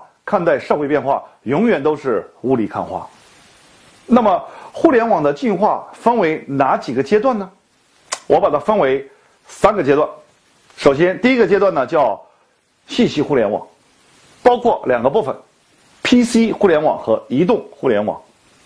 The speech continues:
也就是电脑和手机。P C互联网指的就是电脑，移动互联网指的就是手机。第二个阶段呢，叫物体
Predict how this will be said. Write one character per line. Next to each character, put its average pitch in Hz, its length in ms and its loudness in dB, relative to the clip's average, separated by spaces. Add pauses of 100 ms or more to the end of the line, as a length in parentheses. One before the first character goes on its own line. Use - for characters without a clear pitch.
也 156 100 6
就 208 140 2
是 175 200 0 (320)
电 220 160 2
脑 120 280 -4
和 127 100 -2
手 95 160 -2
机。 117 240 -8 (920)
P 302 160 6
C 285 180 2
互 269 160 0
联 202 140 4
网 156 180 0
指 131 100 -4
的 147 140 2
就 175 100 2
是 127 280 -2 (180)
电 151 180 0
脑， - 240 -10 (140)
移 180 160 0
动 240 160 0
互 220 80 -4
联 202 120 2
网 143 220 -2
指 117 120 -10
的 120 120 -2
就 127 140 -2
是 104 340 -6 (160)
手 98 220 0
机。 131 220 -2 (1200)
第 302 60 8
二 - 100 6
个 208 100 0
阶 220 140 0
段 226 140 2
呢， 165 120 -2
叫 151 380 0 (400)
物 277 260 4
体 - 300 -10